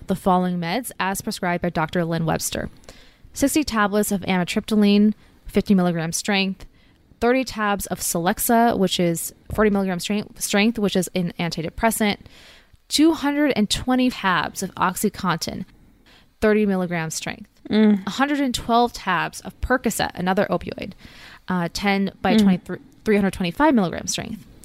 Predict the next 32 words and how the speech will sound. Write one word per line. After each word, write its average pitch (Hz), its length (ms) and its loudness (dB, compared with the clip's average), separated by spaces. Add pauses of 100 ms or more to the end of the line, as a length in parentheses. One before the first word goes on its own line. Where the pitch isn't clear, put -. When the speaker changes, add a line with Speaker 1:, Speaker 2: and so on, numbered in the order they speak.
(360)
Speaker 1:
The 185 60 -10
three 208 160 2
hundred 202 160 6
twenty-five 160 420 0
is, - 380 -6
um, - 420 -2 (720)
Tylenol. - 460 -4 (1080)
Sixty - 420 0
Speaker 2:
Mm. 220 40 2 (100)
Speaker 1:
tabs 220 320 -4
of 170 200 -4
Requip, 196 480 -2 (180)
one 185 280 -2
milligram, 208 540 2
which 190 220 0
is, 185 260 -4 (180)
I 208 100 -2
th-, 185 100 -6 (160)
which 226 160 0
is 254 100 0
more 208 220 2
for 214 180 0
her 202 180 0
accident. 233 760 -2
I 185 100 2
believe 185 300 2
it's 175 180 0
for, 175 320 0
um, 165 300 -4
Speaker 2:
Mm. 220 100 0
Speaker 1:
tremors 180 720 0
and 165 520 -2